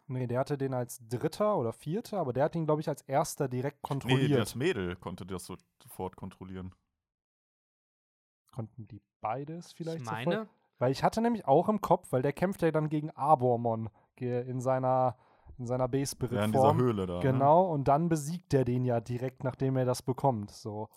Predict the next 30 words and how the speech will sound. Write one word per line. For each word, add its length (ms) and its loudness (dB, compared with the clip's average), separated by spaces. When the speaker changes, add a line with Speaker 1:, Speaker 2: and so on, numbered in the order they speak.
Speaker 3:
Ich 160 -12
erinnere 220 -6
mich, 180 -8
dass 160 -12
das 220 -14
relativ 400 -10
spontan 600 -8
passiert 540 -12
ist 320 -14
und 120 -16
dass 140 -12
es, 160 -12
glaub 220 -6
ich, 420 -18
easy 400 -8
lief, 500 -12
gegen 220 -16
den 160 -16
zu 160 -20
kämpfen, 360 -18
nachdem 300 -18
er 80 -18
digitiert 540 -20
ist, 180 -20
wenn 60 -18
ich's 160 -20
richtig 260 -18
in 60 -16
Erinnerung 400 -18
hab. 180 -20